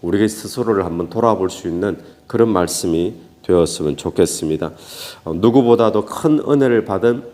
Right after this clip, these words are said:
이 여러 고을들처럼 누구보다도 큰 은혜를 받은, 어, 저와 여러분이, 어, 인데, 만약에 내게 베푸신 그 은혜를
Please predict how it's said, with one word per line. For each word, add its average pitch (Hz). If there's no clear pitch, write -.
이 113
여러 98
고을들처럼 101
누구보다도 117
큰 -
은혜를 139
받은, 87
어, 76
저와 110
여러분이, 92
어, 78
인데, 92
만약에 110
내게 143
베푸신 123
그 117
은혜를 117